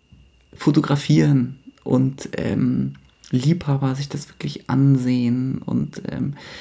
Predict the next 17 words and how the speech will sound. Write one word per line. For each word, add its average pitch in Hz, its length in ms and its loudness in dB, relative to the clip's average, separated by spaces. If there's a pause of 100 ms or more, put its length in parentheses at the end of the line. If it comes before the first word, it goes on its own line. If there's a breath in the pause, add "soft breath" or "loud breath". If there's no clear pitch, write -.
(240 loud breath)
und 139 160 0
hier 127 240 2
halt - 240 2 (140)
wirklich 131 440 0
real 120 300 0
erleben. - 480 0
Also 139 300 -4 (360 loud breath)
es 139 80 2
ist, 147 380 0
ähm, 175 300 -2 (360)
wie 143 200 6
gesagt, 139 680 2
ähm, 76 520 -4 (420)
kein 151 680 4 (920 loud breath)
Hotel, 139 540 4 (600 loud breath)
ähm, - 280 2
das - 680 -2